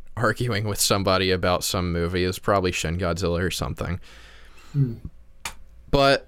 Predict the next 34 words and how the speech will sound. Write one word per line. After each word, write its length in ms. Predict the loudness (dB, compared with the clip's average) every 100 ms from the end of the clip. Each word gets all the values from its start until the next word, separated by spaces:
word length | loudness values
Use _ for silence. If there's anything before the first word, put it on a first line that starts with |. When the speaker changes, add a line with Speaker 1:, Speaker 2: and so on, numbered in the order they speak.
| 0
Speaker 1:
I 260 | 4 4
said 460 | 4 4 6 4 4
something, 760 | 2 2 4 4 4 4 2 0 -8 -20 -20 -20 -20 -20 -20 -20 -20 -18 -14 0
I 80 | 2
ju-, 140 | 2 2
I 100 | 2
just 180 | 4 2
stated 360 | 4 6 6 6
an 60 |
opinion, 420 | 4 6 6 6 6
I 120 | 4
think, 260 | 4 2
and 100 | 4
this 140 | 4 4
guy 220 | 4 6
was 200 | 4 4
like, 220 | 2 4
"Well, 400 | 6 8 8 6 6 6 6 6 6 6
you're 160 | 6
wrong, 380 | 6 6 6 4
and 80 | 4
you 60 | 2
should 180 | 4 6
pl-, 280 | 6 4 2
probably 400 | 2 2 4 4
watch 320 | 4 4 2
this 140 | 0 2
guy's 260 | 2 2
video 580 | 0 2 4 4 4 2 -4 -12 -4
about 280 | 2 2 4
why 180 | 4 4
you're 180 | 4
wrong." 520 | 6 6 6 4 0 -6 -20 -20 -20 -20 -20 -20 -10 -8 -2 0 4
And 360 | 4 4 2